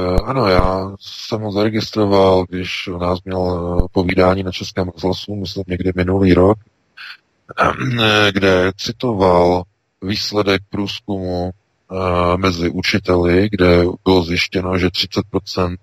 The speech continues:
přibližně třicet procent učitelů na středních školách, že čte alternativu.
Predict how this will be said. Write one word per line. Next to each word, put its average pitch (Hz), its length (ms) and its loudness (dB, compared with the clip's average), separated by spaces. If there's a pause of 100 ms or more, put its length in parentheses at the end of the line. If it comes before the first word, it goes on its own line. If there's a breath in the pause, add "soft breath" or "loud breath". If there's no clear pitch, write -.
(100)
přibližně 92 380 -2
třicet - 280 -6
procent 90 360 -4
učitelů 87 520 -2
na 87 100 0
středních 90 400 -4
školách, 87 480 2
že 85 140 -4
čte - 220 -2
alternativu. 92 800 -2